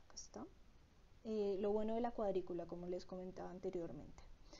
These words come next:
Ya por parte negativa teníamos que el menos uno correspondía a diez.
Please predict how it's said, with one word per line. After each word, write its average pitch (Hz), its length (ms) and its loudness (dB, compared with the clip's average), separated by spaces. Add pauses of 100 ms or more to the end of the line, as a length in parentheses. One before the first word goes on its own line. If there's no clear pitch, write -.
(260)
Ya 202 180 6
por 208 180 4
parte 220 380 4
negativa 220 720 4
teníamos 214 640 0
que 240 180 2
el 214 140 2
menos 254 560 4
uno 269 400 4 (100)
correspondía 208 1300 2
a 214 400 -2
diez. 202 680 0